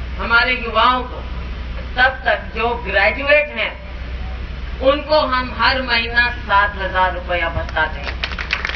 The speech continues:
जब तक नौकरी नहीं मिलेगी। और जो पोस्ट ग्रेजुएट हैं या ज्यादा हैं, उनको हम हर महीना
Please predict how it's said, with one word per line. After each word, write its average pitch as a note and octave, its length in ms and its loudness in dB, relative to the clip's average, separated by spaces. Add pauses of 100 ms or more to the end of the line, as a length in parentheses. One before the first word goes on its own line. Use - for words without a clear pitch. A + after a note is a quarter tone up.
(960)
जब A3 200 0
तक A#3 200 0
नौकरी G#3 360 0
नहीं G3 160 -4
मिलेगी। - 1800 -6
और A#3+ 160 6
जो C#4+ 140 4 (100)
पोस्ट D4+ 300 2
ग्रेजुएट C#4 580 2
हैं B3+ 180 0
या B3+ 160 0
ज्यादा A#3 380 2
हैं, - 180 -4 (800)
उनको C#4 320 2 (100)
हम A#3+ 300 0
हर A3+ 260 4
महीना A3 480 2